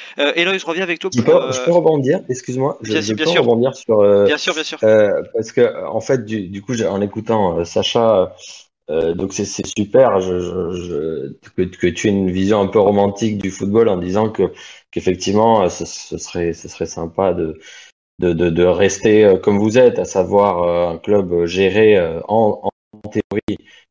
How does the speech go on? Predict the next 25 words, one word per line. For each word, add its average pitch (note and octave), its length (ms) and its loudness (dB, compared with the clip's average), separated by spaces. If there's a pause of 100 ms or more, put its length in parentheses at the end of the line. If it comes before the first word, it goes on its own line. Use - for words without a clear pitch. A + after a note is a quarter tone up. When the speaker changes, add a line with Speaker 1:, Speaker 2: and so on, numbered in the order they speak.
(120)
Speaker 2:
euh, E2 100 -2
par F2 300 -4
les, E2 220 -4
les E2+ 120 -6
socios. B2+ 680 -2 (440)
Mais, F#2 360 2
mais, E2+ 840 2
mais F#2+ 140 2
bon, G2+ 260 2
euh, E2+ 300 -2
ça, - 160 -12
ça, - 160 -10 (100)
ça - 180 -6
me F2+ 60 -6
fait F#2 200 0
un F#2 160 -2
petit G2 180 -10
peu G#2 100 2
rire A2 300 2
dans F#2 80 0
le F2 80 -2
sens A2+ 320 -4
où F#2 100 -4
quand F2+ 180 -2
même, A#2 380 2